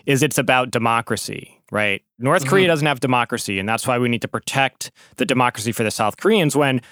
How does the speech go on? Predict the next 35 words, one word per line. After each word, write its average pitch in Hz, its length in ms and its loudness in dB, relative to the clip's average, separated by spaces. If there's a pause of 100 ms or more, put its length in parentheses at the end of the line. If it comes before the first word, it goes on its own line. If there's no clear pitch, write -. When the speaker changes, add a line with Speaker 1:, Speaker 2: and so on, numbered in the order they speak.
Speaker 1:
for 147 140 0
decades 139 640 0
of 120 140 0
U 131 140 2
S 113 180 -2
rule, 143 280 4
I 123 80 0
mean, 123 320 0 (160)
there 139 100 2
was 135 160 2
not 135 140 2
even 117 220 -2
the 104 220 -4 (100)
illusion 156 440 4
of 117 100 0
democracy. 110 360 0
Speaker 2:
No, 160 120 4
and 170 220 4
they, 160 220 2
they 147 200 2
actively 139 600 0
suppressed 131 880 -2
people's 135 360 0
councils 123 720 0
and, 117 240 -2
like, 107 380 0
very 131 340 2
democratic 123 640 0
institutions 120 640 -4
that 107 120 -2
the 117 60 -4
people 113 300 -2
themselves 110 520 -2
were 107 100 -6
creating. 101 600 -4